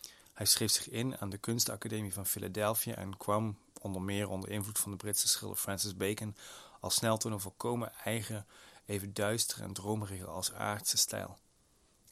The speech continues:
Eerst voornamelijk surrealistische portretten, later werden het ook beelden die rechtstreeks uit koortsdromen afkomstig lijken.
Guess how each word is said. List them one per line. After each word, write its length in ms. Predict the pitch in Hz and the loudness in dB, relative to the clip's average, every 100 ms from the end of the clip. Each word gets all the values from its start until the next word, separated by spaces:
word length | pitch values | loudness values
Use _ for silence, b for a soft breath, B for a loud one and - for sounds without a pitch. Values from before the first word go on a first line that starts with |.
| - | -4
Eerst 300 | 110 117 - | 2 4 6
voornamelijk 480 | 117 98 101 98 - | 4 2 2 2 4
surrealistische 760 | - 104 101 104 - 110 - | 4 4 -2 2 2 4 0
portretten, 640 | 104 104 - 113 - 117 113 B B B B | -2 -6 -2 -2 -2 -4 -8 B B B B
later 320 | 107 107 113 | 6 6 6
werden 220 | 107 110 | 2 2
het 140 | 104 | 0
ook 140 | 98 95 | -2 -2
beelden 320 | 101 113 107 | 2 2 2
die 140 | 101 | 0
rechtstreeks 600 | 98 101 - - 101 101 - | 0 2 4 2 2 0 0
uit 200 | 104 - | -2 -8
koortsdromen 680 | 101 98 - - 98 92 | -4 -4 -4 -2 -2 -2
afkomstig 600 | 92 - - 95 95 - | -6 -8 -8 -8 -8 -8
lijken. 340 | 98 92 - | -8 -8 -10